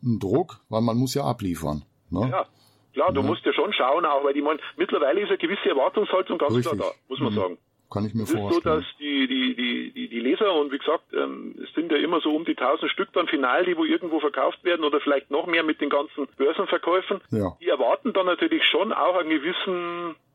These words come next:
Speaker 2: Content.
Speaker 1: Ja, richtig, ne? Aber ich meine,
Speaker 2: Richtig.
Speaker 1: du sagtest ja, Material ist genug vorhanden, ne?
Speaker 2: Das haben wir.
Speaker 1: Ne?
Speaker 2: Ähm, du musst das Ganze natürlich dann schön aufbereiten. Du kannst
Speaker 1: Ja,
Speaker 2: natürlich
Speaker 1: ja.
Speaker 2: nicht eins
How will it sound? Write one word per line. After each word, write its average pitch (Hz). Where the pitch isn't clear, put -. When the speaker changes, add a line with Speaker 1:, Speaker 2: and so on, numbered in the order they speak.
Speaker 2:
Content. 135
Speaker 1:
Ja, 113
richtig, 110
ne? 90
Aber 101
ich 98
meine, 120
Speaker 2:
Richtig. 107
Speaker 1:
du 117
sagtest 123
ja, 127
Material 107
ist 123
genug 117
vorhanden, 120
ne? 123
Speaker 2:
Das 123
haben 135
wir. 226
Speaker 1:
Ne? 127
Speaker 2:
Ähm, 135
du -
musst 156
das 135
Ganze 135
natürlich 135
dann 113
schön 127
aufbereiten. 196
Du 156
kannst -
Speaker 1:
Ja, 185
Speaker 2:
natürlich 143
Speaker 1:
ja. 95
Speaker 2:
nicht -
eins 151